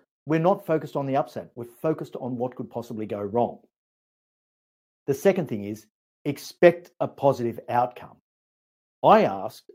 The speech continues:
hesitantly whether they had a table at Sushi, Sushi E. Kathy said, "I'll be down there in twenty minutes. Can you have a table for two ready for us?" It's a completely different tone,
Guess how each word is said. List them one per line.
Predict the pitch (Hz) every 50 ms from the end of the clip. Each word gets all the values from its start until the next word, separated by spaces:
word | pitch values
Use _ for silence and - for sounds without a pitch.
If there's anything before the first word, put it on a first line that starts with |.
| _ _ _ _ _ _ _ _
hesitantly | - 180 - - 147 113 107 87 - 80 82 107 151 175 - _ _ _ _ _ _ -
whether | 135 143 139 147 139
they | 135 131
had | 127 139 131
a | 120
table | 117 - - 135 123 117 117
at | 110
Sushi, | - - - 120 107 104 - - 107 - _ _
Sushi | - - - 127 110 - - 98 101
E. | 131 - - - - _ _ _ _ _ _ _ _ _ _ _ _ _ _ _ _ _ -
Kathy | 175 202 202 - 180
said, | - - - 92 98 107 - _
"I'll | - 139 131
be | 127 120
down | 117 143 156 170
there | 170 156
in | 139 131
twenty | 127 - 135 127 120 117
minutes. | 113 113 120 120 - - _ _ _ _ -
Can | - 147 139
you | 135 131 117
have | 123 127 123
a | 120
table | 120 - 135 - 120 - -
for | - -
two | 180 - - 208 208
ready | 165 113 - - 135
for | - - - -
us?" | - _ _ _ _ _ _ _ _ _ _ _ _ _ _ _
It's | - 147 -
a | 165
completely | - 143 135 - - - - 233 254 208 208
different | 175 180 180 - 135 127 -
tone, | - 135 120 - - - 151 190 196